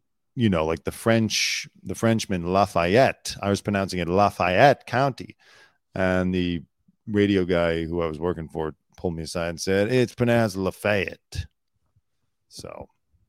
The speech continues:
try to be respectful of the local pronunciations. This could be fake. You know, it's Reddit,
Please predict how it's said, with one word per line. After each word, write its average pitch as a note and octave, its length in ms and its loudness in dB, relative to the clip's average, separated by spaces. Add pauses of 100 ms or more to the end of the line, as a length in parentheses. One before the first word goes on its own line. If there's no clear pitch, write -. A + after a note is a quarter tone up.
(1700)
try E2 220 -8
to D#2+ 100 -12
be E2 140 -8
respectful D#2+ 720 -6
of D2+ 180 -12
the - 100 -14
local D2 680 -10 (220)
pronunciations. E2+ 1000 -6 (360)
This G3 240 10
could F3+ 460 6
be D#3 160 2
fake. A#2+ 540 6 (220)
You G#2+ 140 0
know, G2 240 6
it's G2 200 -4
Reddit, G2 440 4